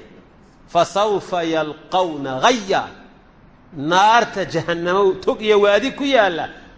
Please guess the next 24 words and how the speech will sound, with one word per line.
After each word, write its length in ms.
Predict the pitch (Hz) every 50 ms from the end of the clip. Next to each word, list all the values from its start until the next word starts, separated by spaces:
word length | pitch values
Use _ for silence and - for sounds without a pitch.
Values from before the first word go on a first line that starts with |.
| - - - -
ayay 200 | 156 170 175 -
ka 140 | - 202 175 160
cabi 180 | 160 139 131 131
doonaan. 400 | - 131 117 117 117 101 95 - - - - - - -
Saa 180 | - - 165 147
u 40 |
dambaysa. 420 | 117 120 107 92 87 - - - - - - - - - - - - - - - - - - - - - - - - -
Maalintaasi 480 | 127 135 151 185 190 180 175 156 - 165
xaaladdu 340 | - 165 170 185 190 165 160
ku 80 | 196
adkaan 340 | 190 170 - - 151 147 135
doonta. 240 | 117 113 107 - - - - - - - - - - - - - - - - - 208
"إن 180 | 247 262 254
المنافقين 960 | 254 247 247 247 240 240 233 226 208 - 233 226 - - 254 269 269 262 247 247
يخادعون 800 | 240 233 233 226 220 - 233 233 220 202 220 208 202 208 202 196
الله 380 | 190 190 180 170 175 165 151 135 - - - - - - - -
وهو 320 | - 202 220 247 247 247 233
خادعهم. 720 | - 233 226 214 202 180 220 196 196 196 170 170 143 123 - - - - - - - - - - - - - - - -
وإذا 340 | 160 175 190 190 196 190 185
قاموا 440 | 180 - 180 185 185 175 170 165 165
إلى 200 | 165 165 160 160
الصلاة 580 | 160 - - 156 160 185 208 214 196 - - 180 151 117 - - - - - - - -
قاموا 340 | 190 240 262 262 254 254 240
كسالى." 600 | 254 254 247 220 - 240 247 269 269 269 262 247